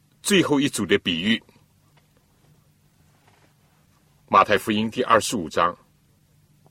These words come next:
我们说，在公元三十年的春天呢，有一桩世界上空前的大事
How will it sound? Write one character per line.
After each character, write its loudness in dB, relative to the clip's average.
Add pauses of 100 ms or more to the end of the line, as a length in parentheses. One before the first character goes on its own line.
(1600)
我 4
们 0
说， 0
在 0
公 -2
元 0
三 -4
十 -4
年 -2
的 -6
春 -2
天 0
呢， -4 (500)
有 -2
一 -2
桩 0
世 -8
界 0
上 -6
空 -6
前 -6
的 -4
大 -4
事 -8